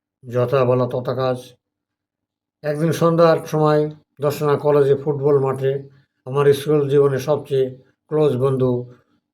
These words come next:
জয়নালের বাড়ির কাছাকাছি আমি, মহাসেন, সোনামিয়া, জাহাঙ্গীর, সবুর, অজু, আলী কদর, কেরু, মহাসেন সন্ধ্যায় বসলাম। সময়টা তিরাশি সালের জানুয়ারি মাসের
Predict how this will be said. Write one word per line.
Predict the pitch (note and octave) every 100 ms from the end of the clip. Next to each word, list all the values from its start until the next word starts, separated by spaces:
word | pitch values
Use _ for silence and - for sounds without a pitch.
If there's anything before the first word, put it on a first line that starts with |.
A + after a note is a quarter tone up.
| _
জয়নালের | C#3+ C#3+ C#3 C3+ B2+
বাড়ির | B2+ B2 B2
কাছাকাছি | C3 B2+ B2+ B2 B2+ A2+ - _ _ _ -
আমি, | C3 C3 B2 A2+ - _ -
মহাসেন, | C3+ C3+ C3 B2 A#2
সোনামিয়া, | G2+ C3 B2+ B2+ B2 A2+ A2 _ _ -
জাহাঙ্গীর, | B2+ C3 B2+ A#2 B2 A#2 A#2 _ _
সবুর, | C#3 B2 B2+ B2 A#2+ - _
অজু, | C#3+ C3+ B2 B2 A#2 - _ _ -
আলী | B2+ B2+
কদর, | B2+ A#2+ A#2+ A#2 - _ -
কেরু, | D3 C3+
মহাসেন | B2 A#2+ - A2+ G#2+ - _ _ _
সন্ধ্যায় | D3 C3 A#2
বসলাম। | G2+ G2 - _ _ _ _ _ _ _ _ _ _ _ _ _ _ _ _ _ _ _
সময়টা | C#3+ D3+ D3+ C#3+ D3+ D3 F#3 - _ _ _ _ _ _ _ _ _ _ _ _ _ _
তিরাশি | C#3 C3+ - C3
সালের | - B2+ B2
জানুয়ারি | G#2+ A#2 A#2+ A#2 A#2
মাসের | A2+ A2 A2+ G2+